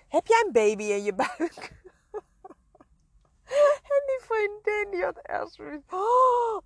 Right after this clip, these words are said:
oh, wat erg. Ik moet, <laughs> ik moet er echt wat aan gaan doen." Dus die werd getriggerd daardoor.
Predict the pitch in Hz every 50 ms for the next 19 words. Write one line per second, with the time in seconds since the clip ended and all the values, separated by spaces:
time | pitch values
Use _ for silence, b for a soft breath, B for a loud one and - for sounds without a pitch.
0 | _ _ _ - 143 190 240 285 359 381 381 - - _ _ _ _ _ _ _
1 | - 247 254 277 302 320 339 349 349 330 320 320 330 349 392 453 480 440 - -
2 | _ - - 233 254 262 269 269 269 285 262 254 269 226 190 196 - - - 220
3 | 370 320 339 392 370 370 349 311 302 - - 381 359 - - - - _ - -
4 | - - - - - - 277 _ - 330 311 254 220 214 B B B B B B
5 | B B 330 349 359 - 427 466 480 523 539 - - - 302 - - - 262 320
6 | 427 - - 427 - - 254 214 190 185 175 156 139 -